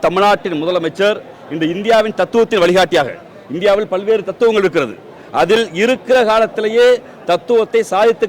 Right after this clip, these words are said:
காட்டிய, திராவிடம் என்கிற தத்துவத்தை சாதித்து காட்டிய தந்தை பெரியாருடைய சமூக நீதி கருத்தியலை, மாநில சுயாட்சி கருத்தியலை, சம மேம்பாடு கருத்தியலை, சமம் என்கிற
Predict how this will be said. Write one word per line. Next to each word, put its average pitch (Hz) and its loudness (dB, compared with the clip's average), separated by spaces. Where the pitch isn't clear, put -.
காட்டிய, 202 -2
திராவிடம் 214 4
என்கிற 214 0
தத்துவத்தை 202 -4
சாதித்து 202 -2
காட்டிய 185 -4
தந்தை 165 -2
பெரியாருடைய 208 2
சமூக 208 -2
நீதி 185 -8
கருத்தியலை, 160 -2
மாநில 220 0
சுயாட்சி 202 0
கருத்தியலை, 170 0
சம 202 2
மேம்பாடு 214 2
கருத்தியலை, 165 2
சமம் 226 0
என்கிற 208 0